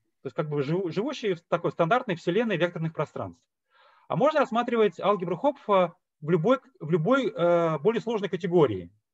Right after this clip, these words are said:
с, э, сплетением. То есть в алгебре векторных пространств, в категории векторных пространств, э, э, структура сплетения, то есть, то есть представление группы кос для представления, да, то есть, э, в случае векторных пространств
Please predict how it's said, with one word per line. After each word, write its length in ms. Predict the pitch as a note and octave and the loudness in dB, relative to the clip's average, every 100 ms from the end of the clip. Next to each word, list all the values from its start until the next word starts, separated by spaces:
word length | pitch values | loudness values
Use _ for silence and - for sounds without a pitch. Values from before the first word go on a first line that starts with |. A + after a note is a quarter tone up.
| _ | _
с, 200 | _ - | _ -6
э, 340 | C3+ B2+ A#2+ A2 | -2 -2 -2 -6
сплетением. 640 | - F#3 F#3 A2+ F2+ F2 | -2 0 2 0 -4 -12
То 80 | G2+ | -16
есть 100 | - | -2
в 60 | D3+ | 0
алгебре 280 | F3+ E3+ | 2 2
векторных 240 | G#3 - E3+ | 0 0 -2
пространств, 520 | F#3+ A#3+ D4 D#4 _ _ _ _ _ _ _ - | -2 2 0 -2 _ _ _ _ _ _ _ -8
в 80 | |
категории 340 | - D#3+ A#3 F#3 | -6 0 4 4
векторных 180 | E3+ D#3+ | 2 -4
пространств, 560 | E3+ C#4 C4 D#3+ - | 0 0 -2 -14 -10
э, 260 | D3+ D#3+ D3 _ _ - | -6 -4 -4 _ _ -8
э, 320 | D3 C#3+ C#3 C#3+ - _ - | -4 -2 -2 -4 -12 _ -14
структура 360 | - F3 B3 | -8 -4 -4
сплетения, 560 | - F3+ D#3+ C#4+ C#4 D#3 | -4 -4 -4 -2 -2 -2
то 140 | - C3+ | -2 -4
есть, 120 | A#2 _ - | -4 _ 0
то 160 | C#3 | 0
есть 160 | C3 - | 0 -4
представление 480 | C3 - F3 D#3+ B2+ | -4 0 0 0 -4
группы 240 | D#3 D#3+ | -8 -6
кос 340 | F#3 B2+ - _ | -4 -4 -4 _
для 500 | B2+ B2+ C#3 C3 A#2+ - _ - | -8 0 2 2 0 -4 _ -12
представления, 540 | C3+ - F3 D#3 G#2+ | -8 -2 0 0 -2
да, 180 | G#2+ F#3 | -2 -2
то 100 | C#3+ | -4
есть, 240 | A2+ - - | -10 -12 -12
э, 220 | A#2 A2+ | -8 -6
в 120 | A2 | -8
случае 280 | - D3+ D3+ | -12 -10 -8
векторных 200 | D3+ C#3+ | -8 -8
пространств 540 | C#3+ - A3 B3+ - | -8 -4 -2 -2 -12